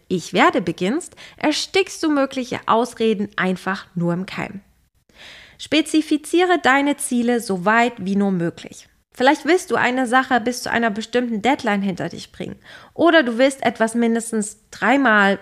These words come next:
pro Tag machen. Ohne diese konkrete Formulierung wirst du dich immer damit bremsen, dass du das ja irgendwann mal machen wirst. Und wann ist irgendwann?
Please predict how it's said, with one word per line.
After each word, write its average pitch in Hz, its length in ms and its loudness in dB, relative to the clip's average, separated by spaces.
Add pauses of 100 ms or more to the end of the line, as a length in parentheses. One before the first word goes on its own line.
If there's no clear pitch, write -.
(100)
pro 190 160 -2
Tag 180 340 -6
machen. 175 400 -8 (840)
Ohne 370 340 6
diese 262 300 0
konkrete 294 680 -2
Formulierung 214 760 0
wirst 302 260 0
du - 40 -4
dich - 380 -10
immer 254 280 2
damit 196 360 0
bremsen, 208 540 -2 (260)
dass 190 240 -2
du 202 80 -2
das 185 240 0
ja 180 220 -2 (160)
irgendwann 185 680 2
mal 165 160 -2
machen - 360 -10
wirst. - 360 -16 (360)
Und 254 200 2
wann 214 180 4
ist 269 240 0
irgendwann? 277 480 2